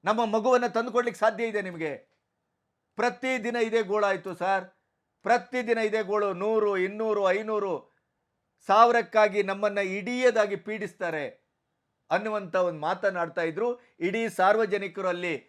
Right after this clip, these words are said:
ಪ್ರತಿಭಟನೆ ಮಾಡ್ತಾ ಇದ್ದಾರೆ. ಅವರು ಇಡೀ ಪೊಲೀಸ್ ಇಲಾಖೆಗೆ ಹಿಡಿ ಶಾಪ ಆಗ್ತಾ ಇದ್ದಾರೆ. ಇಂಥ ಮನಕಲಕುವ, ಹೃದಯ ವಿದ್ರಾವಕವಾದಂಥ ಘಟನೆ, ಅದರಲ್ಲೂ ಆ ಮಗು ಯಾಕಾಗಿ ಅಲ್ಲಿ ಬೈಕಲ್ಲಿ ಹೋಗ್ತಾ ಇದ್ರು ಅವರು ಅಂತ ನೀವು ಗಮನಿಸಿಬಿಟ್ರೆ,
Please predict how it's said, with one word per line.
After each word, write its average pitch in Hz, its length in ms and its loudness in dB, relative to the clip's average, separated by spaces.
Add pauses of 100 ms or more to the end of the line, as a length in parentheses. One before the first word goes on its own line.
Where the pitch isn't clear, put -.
(280)
ಪ್ರತಿಭಟನೆ 220 520 0
ಮಾಡ್ತಾ 185 320 -2
ಇದ್ದಾರೆ. 190 600 -2
ಅವರು 180 340 2
ಇಡೀ 170 320 -2
ಪೊಲೀಸ್ 214 460 -2
ಇಲಾಖೆಗೆ 190 460 -6
ಹಿಡಿ 165 240 -6
ಶಾಪ 208 300 -2
ಆಗ್ತಾ 180 280 -4
ಇದ್ದಾರೆ. 180 640 -4
ಇಂಥ 208 300 -6 (360)
ಮನಕಲಕುವ, 196 800 -2 (720)
ಹೃದಯ 202 400 6
ವಿದ್ರಾವಕವಾದಂಥ 202 1160 4
ಘಟನೆ, 180 760 -4 (100)
ಅದರಲ್ಲೂ 233 480 4
ಆ 220 100 8
ಮಗು 196 320 0
ಯಾಕಾಗಿ 208 800 2 (300)
ಅಲ್ಲಿ 196 260 4
ಬೈಕಲ್ಲಿ 202 460 0
ಹೋಗ್ತಾ 208 300 -2
ಇದ್ರು 214 280 2
ಅವರು 190 320 0 (440)
ಅಂತ 190 220 -4
ನೀವು 196 320 -2
ಗಮನಿಸಿಬಿಟ್ರೆ, 180 840 0